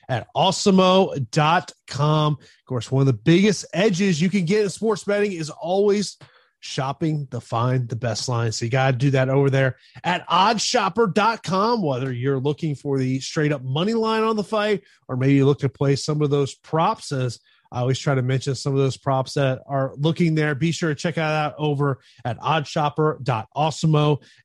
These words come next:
dot com, where we compile the best bets available for game lines, player props, player and team fu-, futures, all updated in real time. So be sure to check out, uh,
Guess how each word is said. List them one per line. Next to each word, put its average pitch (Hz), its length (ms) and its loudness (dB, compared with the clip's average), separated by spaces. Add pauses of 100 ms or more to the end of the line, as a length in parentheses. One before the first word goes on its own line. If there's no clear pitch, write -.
(160)
dot 160 340 0
com, 147 320 0
where 131 160 0
we 135 120 2
compile 147 480 -4
the 131 320 -2
best 202 320 -4
bets 185 260 -2
available 151 520 0
for 123 160 -10
game 160 280 0
lines, 151 340 -2 (320)
player 233 320 2
props, 117 400 -2
player 147 320 0
and 113 220 -10
team 156 260 0
fu-, 143 220 -8 (220)
futures, 147 520 2 (380)
all 185 500 2
updated 160 600 2
in 110 160 -8
real 139 260 2
time. 135 320 -2
So 123 140 -8
be 131 160 -2
sure 143 180 -2
to - 20 -4
check 139 220 -4
out, 123 260 -4
uh, 120 120 -6